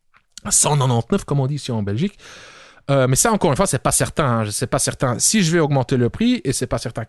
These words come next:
quand je vais l'augmenter, mais, euh... enfin, je veux dire, c'est pas certain si je vais l'augmenter après ta mise à jour, Robbie, mais <laughs> à terme, je compte quand même l'augmenter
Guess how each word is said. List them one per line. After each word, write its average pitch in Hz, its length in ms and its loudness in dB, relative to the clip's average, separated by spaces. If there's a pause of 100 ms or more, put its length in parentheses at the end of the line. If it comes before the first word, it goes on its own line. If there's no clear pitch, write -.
(100)
quand 220 320 2
je 123 100 0
vais 135 80 2
l'augmenter, 113 560 0
mais, 151 200 2 (720)
euh... 113 1080 0 (460)
enfin, 165 100 2
je 135 60 0
veux 139 80 2
dire, 147 160 0 (580)
c'est - 160 -2
pas 175 100 0
certain 180 340 0
si - 180 2
je 147 60 2
vais 160 60 2
l'augmenter 143 440 0
après 139 420 0 (100)
ta - 80 0
mise 127 180 0
à 117 40 2
jour, 151 200 2
Robbie, 160 240 0
mais 123 200 -2 (180)
<laughs> - 160 -12
à - 60 -2
terme, 190 240 0
je 123 80 -4
compte 185 240 -2
quand 139 100 -2
même 139 140 -2
l'augmenter 110 440 -4